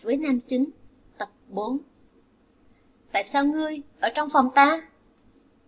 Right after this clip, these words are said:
Ai cho ngươi vào đây? Là, là ngài Borgia ạ. Thưa Hoàng Thái tử Điện Hạ, tôi là người khế ước của ngài.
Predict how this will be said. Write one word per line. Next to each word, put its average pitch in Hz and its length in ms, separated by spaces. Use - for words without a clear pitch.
Ai 277 200
cho 330 100
ngươi 320 180
vào 277 140
đây? 294 320
Là, 226 580
là 240 180
ngài 226 560
Borgia 285 380
ạ. 220 460
Thưa 294 140
Hoàng 247 280
Thái 311 180
tử 277 180
Điện 226 140
Hạ, 208 360
tôi 254 140
là 240 180
người 208 500
khế 277 120
ước 349 200
của 233 120
ngài. 226 500